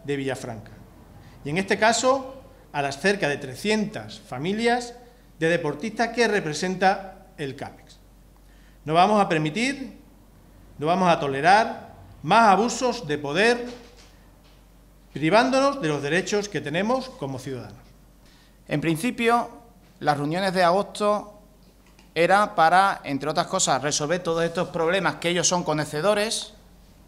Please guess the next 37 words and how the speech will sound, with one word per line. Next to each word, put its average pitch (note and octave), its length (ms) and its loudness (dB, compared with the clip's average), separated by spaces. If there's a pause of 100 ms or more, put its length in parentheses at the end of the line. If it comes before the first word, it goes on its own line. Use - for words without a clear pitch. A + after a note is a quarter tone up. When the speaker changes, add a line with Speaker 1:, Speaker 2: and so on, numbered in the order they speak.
(1120)
Speaker 2:
y, D#3 120 -2
por D3 120 -2
otro F3+ 220 2
lado, G3 560 2
para C#3+ 240 2
ver E3+ 440 -2 (380)
el C#3 320 -2
presupuesto E3 600 0
de F#3 80 4
la D#3 80 4
temporada D3 340 2
dos C3+ 100 -4
mil B2 200 -2 (160)
veintidós. G#2 420 -8 (1040)
Y B2+ 120 -4
en C3+ 100 0
esas G3 220 0
cartas G#3 260 4
de G3 60 2
registro G3 280 -2
que D#3+ 60 -6
ustedes F3+ 260 -4
pueden F3 600 -2
ver, F3+ 200 4
eh, C#3 400 0
en B2+ 100 -4
cualquier C#3 280 -2
momento, E3 320 0
como D3 160 0
he D#3+ 60 0
dicho, G#3+ 460 -2 (260)
se - 160 -2
hablaron E3+ 260 4
de G3 100 -2
cantidades F#3+ 360 0
de G3 80 -2
dinero G3 460 0